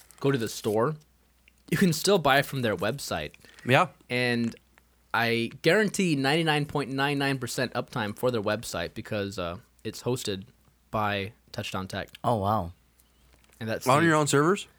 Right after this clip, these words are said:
Speaker 3: I
Speaker 1: Well, servers that I m-, manage.
Speaker 2: Oh.
Speaker 3: <laughs>
Speaker 2: Ruben.
Speaker 1: They're not in my,
Speaker 3: I
Speaker 1: they're
Speaker 3: feel
Speaker 1: not
Speaker 3: like
Speaker 1: my
Speaker 3: this is,
Speaker 1: closet.
Speaker 3: this is
Speaker 2: Here's
Speaker 3: going
Speaker 2: an-,
Speaker 3: fr-,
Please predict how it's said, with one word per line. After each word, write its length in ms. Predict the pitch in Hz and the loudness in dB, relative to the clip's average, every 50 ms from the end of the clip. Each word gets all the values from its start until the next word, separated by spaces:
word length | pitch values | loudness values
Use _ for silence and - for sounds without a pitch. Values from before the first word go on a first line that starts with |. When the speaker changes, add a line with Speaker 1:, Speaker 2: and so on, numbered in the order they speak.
| _ _ _ - - | _ _ _ -4 -2
Speaker 3:
I 80 | 127 | 0
Speaker 1:
Well, 420 | 123 151 175 180 170 165 143 - 143 | 2 4 6 6 6 6 4 2 0
servers 380 | - - 175 170 170 151 131 | 0 2 4 4 4 4 4
that 120 | 143 135 120 | 4 4 6
I 140 | 123 123 | 4 4
m-, 160 | 117 113 113 - - - | 2 0 -2 -6 -12 -10
manage. 500 | - 123 113 113 107 107 104 104 - - - - - | -6 -4 -2 -2 -2 -4 -6 -8 -12 -14 -16 -12 -10
Speaker 2:
Oh. 180 | 95 87 80 - - | -8 -8 -8 -8 -8
Speaker 3:
<laughs> 60 | - 78 - - - - - - - - - - - 170 - - - - | -8 -8 -10 -12 -16 -16 -18 -16 -16 -14 -14 -14 -12 -12 -12 -8 -2 0
Speaker 2:
Ruben. 240 | 147 175 143 110 - - | 2 2 2 0 0 2
Speaker 1:
They're 100 | - 170 | 6 6
not 160 | 196 220 208 - | 8 8 6 6
in 120 | 208 202 | 6 6
my, 120 | 196 180 160 | 6 6 6
Speaker 3:
I 40 | 139 | 6
Speaker 1:
they're 100 | - 185 | 6 6
Speaker 3:
feel 80 | 190 208 | 8 8
Speaker 1:
not 100 | 226 269 | 8 8
Speaker 3:
like 60 | 277 | 8
Speaker 1:
my 60 | 233 | 8
Speaker 3:
this 80 | 208 208 | 6 6
is, 40 | - | 6
Speaker 1:
closet. 420 | 160 160 160 160 143 127 120 113 - | 6 8 8 6 6 4 0 2 4
Speaker 3:
this 140 | 190 220 | 4 4
is 60 | 220 277 | 6 6
Speaker 2:
Here's 160 | 254 208 151 | 4 4 4
Speaker 3:
going 400 | 156 190 196 208 208 208 202 180 | 4 6 6 8 8 6 6 4
Speaker 2:
an-, 80 | 170 | 4
Speaker 3:
fr-, 80 | 175 196 | 4 2